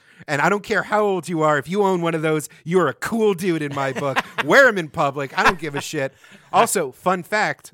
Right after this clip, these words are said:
Speaker 1: I, I, this blew my mind. Um, every time in the show an Akatsuki member, uh,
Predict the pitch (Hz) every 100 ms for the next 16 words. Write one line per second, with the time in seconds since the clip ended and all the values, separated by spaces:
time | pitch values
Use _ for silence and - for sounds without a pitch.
0 | - 143 147 147 147 147 175 160 185 170
1 | 160 180 151 127 - _ _ 143 135 123
2 | - _ _ 170 180 202 - 180 190 214
3 | 202 156 175 151 - 160 185 190 147 151
4 | 143 160 - - 151 185 175 175 180 180
5 | - _ _ - 147